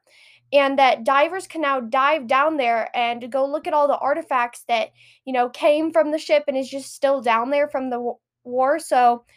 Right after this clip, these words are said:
you can go down to the depths of eighty feet, and guides will show you the ninety foot long shipwreck, and it's still sitting exactly where it sank two thousand four hundred years ago. And I think that's really cool. I mean, that's a great opportunity. I'd love to do that. So if anybody ever gets that opportunity, you should definitely take it.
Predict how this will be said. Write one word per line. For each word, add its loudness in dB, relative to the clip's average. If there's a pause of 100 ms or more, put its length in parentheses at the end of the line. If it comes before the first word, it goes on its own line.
(220)
you -2
can -6
go 2
down 4
to -6
the -6
depths 0
of -8
eighty -2
feet, -6
and -4
guides 2
will -6
show -2
you -4
the 2
ninety 0
foot 0
long 4
shipwreck, 0 (500)
and 2
it's 0
still 2
sitting -2
exactly 0
where 6
it 2
sank 0
two -10
thousand 0
four 2
hundred -4
years -2
ago. 2 (260)
And 2
I 4
think -4
that's 2
really 2
cool. 2
I 6
mean, -2
that's 0
a -6
great 2
opportunity. 0
I'd 2
love -2
to -14
do -4
that. 0
So 0
if -10
anybody 2
ever 0
gets 0
that 4
opportunity, -2
you -8
should -14
definitely -2
take 0
it. -2